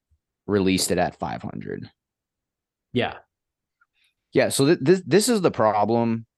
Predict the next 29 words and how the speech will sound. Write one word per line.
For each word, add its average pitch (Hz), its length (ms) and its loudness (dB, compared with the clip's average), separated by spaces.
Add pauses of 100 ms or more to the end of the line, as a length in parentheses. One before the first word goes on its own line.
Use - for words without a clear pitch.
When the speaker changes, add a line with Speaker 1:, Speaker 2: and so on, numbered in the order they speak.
(320)
Speaker 1:
and 107 180 0
w-, - 140 -6 (160)
like, 101 140 -2
his 123 220 0
mentions 98 420 -2
are 87 60 -6
gonna 87 160 -4
be 82 100 -8
hell. 85 220 -2
I 87 80 -2
know 87 120 0
he's, 82 220 -4
he, 95 340 -4
he 104 140 -6
did 92 220 -2
tweet 87 240 -4
out 82 180 -2
that 73 160 -6
he 78 60 -6
was 76 120 -8
at 73 140 -4
the - 80 -20
Bruins 82 320 -4
game, 92 340 -2 (920)
so 82 240 -6
that's 87 240 -2
gonna 80 180 -6
be 78 120 -10
something. 90 560 -6